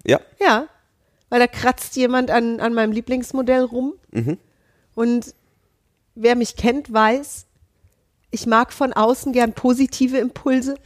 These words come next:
Speaker 1: So, das heißt, wir machen jetzt einen ganzen Podcast, in dem wir uns rechtfertigen und in dem wir
Speaker 2: Ja,
Speaker 1: das
Speaker 2: mach mal.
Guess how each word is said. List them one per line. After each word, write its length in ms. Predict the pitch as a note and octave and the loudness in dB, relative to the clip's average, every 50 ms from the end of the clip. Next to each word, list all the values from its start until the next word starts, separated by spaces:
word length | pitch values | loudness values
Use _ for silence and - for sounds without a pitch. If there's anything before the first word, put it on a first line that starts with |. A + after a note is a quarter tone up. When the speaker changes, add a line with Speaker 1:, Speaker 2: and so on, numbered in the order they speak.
| - - | -20 -10
Speaker 1:
So, 140 | - - - | -2 -2 0
das 120 | F2+ F2 G2 | 0 2 2
heißt, 160 | - G#2 - | 2 4 4
wir 80 | B2+ A#2 | 2 2
machen 180 | A2+ B2 C3 | 2 2 2
jetzt 200 | A#2+ A2+ G#2 - | 0 -2 -2 -2
einen 100 | B2 G#2 | -2 0
ganzen 360 | F2 F#2 G#2+ C3 - - A#2+ | 2 2 0 0 -2 -6 -8
Podcast, 580 | - - - A#2+ - - - - A2 A2 - - | -4 0 0 0 0 0 -2 -2 0 0 0 -2
in 120 | G2+ F#2+ | -2 -2
dem 100 | F#2+ F#2+ | -2 0
wir 120 | F#2+ F#2+ F#2 | 0 0 0
uns 160 | F2 E2 - | 0 -2 -4
rechtfertigen 1040 | F2 D2 - F2+ - - - - - - F#2+ F#2 F#2 F2+ - - G2 F2 F#2 F#2 F2+ C#2 | -4 -4 -4 -4 -6 -8 -14 -6 0 4 4 4 4 2 0 -2 -2 -2 -2 -4 -4 -6
und 360 | - - F2 F2+ E2+ E2+ - | -4 -4 -4 -4 -4 -6 -8
in 160 | - - F2+ | -8 -8 -6
dem 180 | E2 F2+ F2+ F2+ | -4 -4 -2 0
wir 100 | E2+ - | 2 2
Speaker 2:
Ja, 80 | - - | 2 4
Speaker 1:
das 40 | - | 4
Speaker 2:
mach 200 | G#3+ C#4 - - | 2 0 0 0
mal. 320 | F4 D4 A3 F3+ F3 E3+ | 0 0 0 0 -2 -6